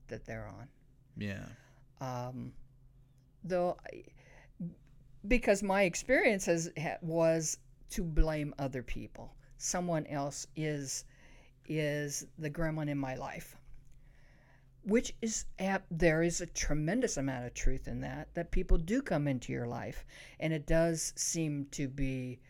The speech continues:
Speaker 1: spoiled. And you do need to ta-, acknowledge, "Yes, I was vulnerable. Now things are different. Now you need to go."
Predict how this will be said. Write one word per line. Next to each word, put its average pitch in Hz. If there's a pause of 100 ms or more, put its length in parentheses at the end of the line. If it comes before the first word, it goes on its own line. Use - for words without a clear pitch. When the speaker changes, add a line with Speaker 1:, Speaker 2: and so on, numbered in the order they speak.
(460)
Speaker 1:
spoiled. - (440)
And 139 (200)
you 160
do 185
need 151
to -
ta-, -
acknowledge, 135 (320)
"Yes, 151
I 151
was 139
vulnerable. 139
Now 139
things 143
are 143
different. 135
Now 139
you 135
need 127
to -
go." -